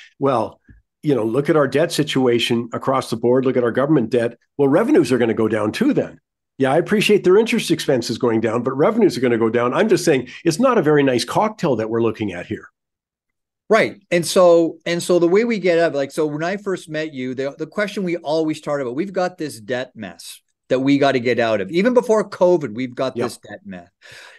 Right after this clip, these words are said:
Speaker 2: And so the way you, there's three ways you can get out of it,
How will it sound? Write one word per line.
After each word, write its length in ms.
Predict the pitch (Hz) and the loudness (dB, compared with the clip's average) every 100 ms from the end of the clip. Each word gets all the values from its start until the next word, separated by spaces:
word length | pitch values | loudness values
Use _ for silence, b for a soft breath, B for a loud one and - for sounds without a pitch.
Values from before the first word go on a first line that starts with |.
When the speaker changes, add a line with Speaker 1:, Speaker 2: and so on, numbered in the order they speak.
| B | B
Speaker 2:
And 160 | 170 170 | -4 2
so 160 | 202 | 4
the 100 | 170 | 4
way 280 | 170 160 202 | 4 4 2
you, 240 | 254 254 214 | 2 0 -2
there's 320 | 196 180 175 - | -2 -2 0 -2
three 200 | 220 262 | -2 0
ways 320 | 226 214 190 | 2 0 -2
you 120 | 190 | -8
can 180 | 175 151 | -8 -4
get 160 | 135 | -2
out 220 | 113 107 101 | -2 -4 -6
of 100 | 92 | -12
it, 140 | - | -20